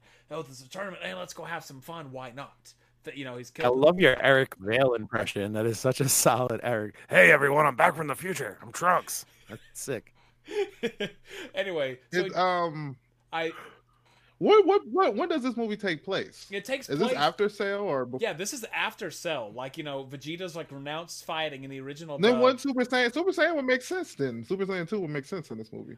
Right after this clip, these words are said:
Speaker 1: No, it, the way he goes Super Saiyan two is he doesn't go Super Saiyan two against BoJack.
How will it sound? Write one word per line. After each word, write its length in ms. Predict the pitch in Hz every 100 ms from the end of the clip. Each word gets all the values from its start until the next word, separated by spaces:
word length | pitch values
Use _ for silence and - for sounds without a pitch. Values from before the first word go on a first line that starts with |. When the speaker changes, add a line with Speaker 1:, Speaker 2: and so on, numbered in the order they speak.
| 208
Speaker 1:
No, 160 | 196
it, 280 | 202 190 185
the 60 | 185
way 180 | 247
he 120 | 277 262
goes 280 | 220 220
Super 240 | - 208 180
Saiyan 280 | 202 180 151
two 340 | 185 202 180 151
is 320 | 156 147 139
he 120 | 196
doesn't 280 | 175 185 202
go 140 | 170 175
Super 240 | 180 160
Saiyan 220 | 165 156
two 160 | 160 147
against 320 | 135 127 113
BoJack. 540 | 131 131 120 107 101